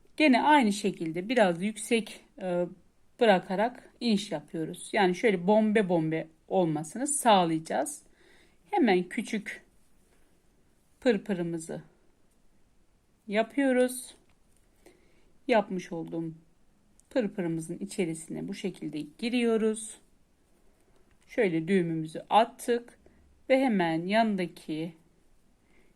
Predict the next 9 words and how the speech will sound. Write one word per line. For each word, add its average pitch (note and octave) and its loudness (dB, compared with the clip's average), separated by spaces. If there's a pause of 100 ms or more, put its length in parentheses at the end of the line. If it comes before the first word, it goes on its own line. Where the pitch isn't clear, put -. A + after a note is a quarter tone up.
(160)
yere F#3 0 (280)
şöyle G3 0
iki G3+ -8
kere D#3 -6
doluyorum. G#3+ 0 (760)
Şu - -4
bombeyi D#3+ 0 (2000)
bırakıp A3+ 2 (760)
ipimizi G3+ -2